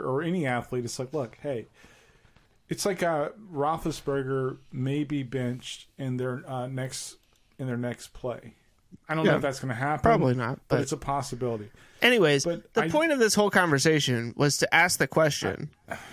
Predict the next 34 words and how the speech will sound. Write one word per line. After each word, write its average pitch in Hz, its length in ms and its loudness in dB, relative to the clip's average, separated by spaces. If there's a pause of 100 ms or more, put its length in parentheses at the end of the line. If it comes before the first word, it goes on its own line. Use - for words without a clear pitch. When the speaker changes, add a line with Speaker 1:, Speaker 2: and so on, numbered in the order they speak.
(600)
Speaker 2:
between 180 600 4
Cam 233 320 4
Newton 208 260 4
and 160 120 6
Russell 160 300 6
Wilson, 151 580 2
who 190 100 8
would 202 140 6
you 175 100 6
rather 160 280 6
have 156 220 6
Speaker 1:
I'm 143 80 4
Speaker 2:
as 135 60 4
your 139 100 4
Speaker 1:
taking 127 40 0 (100)
Russell. 139 160 4
Speaker 2:
quarterback? 143 220 2 (200)
Speaker 1:
I'd 135 140 -4
re-, 135 160 -2 (380)
I, 135 100 -6 (160)
I'm 127 100 -6
taking 127 300 -4
Russell. 113 340 -10 (1500)
I 135 60 -2
have 139 180 -2
confidence 139 520 -2
in 123 80 -4
Russell. 120 340 -4
I 117 60 -2
have 120 80 -2
no 120 140 -2
confidence 113 540 -10
in, 110 140 -10
uh, 107 180 -14